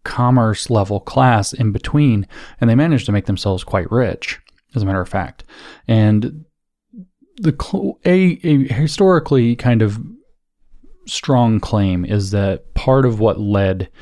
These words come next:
to the French Revolution, the Marxists say that it was a bourgeois revolution,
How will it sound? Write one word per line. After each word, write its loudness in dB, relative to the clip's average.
to 4
the 0
French -2
Revolution, -4
the -6
Marxists 0
say -2
that -4
it -6
was -4
a -4
bourgeois -2
revolution, -2